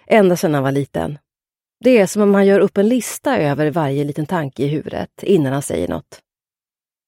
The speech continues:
"Ingenting som vi inte kan hantera", säger jag. "Och ja,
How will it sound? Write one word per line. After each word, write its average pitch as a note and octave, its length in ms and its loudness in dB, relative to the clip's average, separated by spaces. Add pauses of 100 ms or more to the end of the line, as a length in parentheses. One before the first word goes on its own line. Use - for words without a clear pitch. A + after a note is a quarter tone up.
(640)
"Ingenting A#3+ 600 4
som A3 120 -2
vi A3 60 2
inte F#3 240 2
kan F3+ 180 0
hantera", C3+ 460 0 (260)
säger - 140 -8
jag. D3+ 120 -12 (480)
"Och - 180 0
ja, A#2 320 0